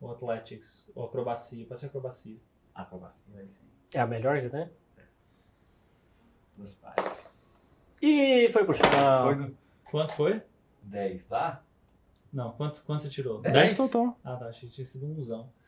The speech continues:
Speaker 1: É... Cara, você... você deu uma escorregada assim que você, você acha que pode fazer barulho. E, e você pode cair. Eu vou te dar um direito de você tentar segurar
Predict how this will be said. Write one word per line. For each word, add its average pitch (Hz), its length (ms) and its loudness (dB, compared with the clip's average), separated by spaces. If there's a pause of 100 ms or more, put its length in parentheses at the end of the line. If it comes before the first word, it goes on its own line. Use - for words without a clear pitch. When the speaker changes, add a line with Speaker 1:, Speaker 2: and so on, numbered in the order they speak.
(540)
Speaker 1:
É... 147 1200 -2 (840)
Cara, 151 180 6
você... 135 160 -4
você 139 680 2
deu 156 120 2
uma 160 60 2
escorregada 175 600 4
assim 180 220 -2
que 170 100 -12
você, 160 300 0
você 156 120 -4
acha 143 140 -2
que - 60 -20
pode 143 160 -2
fazer 147 160 -4
barulho. 151 480 2 (360)
E, 127 380 -4
e 127 40 -4
você 143 140 -2
pode 139 240 2
cair. 185 300 4
Eu 127 80 2
vou 127 80 -6
te - 120 -10
dar 135 100 -2
um 143 100 -2
direito 139 340 4
de 143 60 -10
você 151 320 -4
tentar 151 360 -2
segurar 180 720 2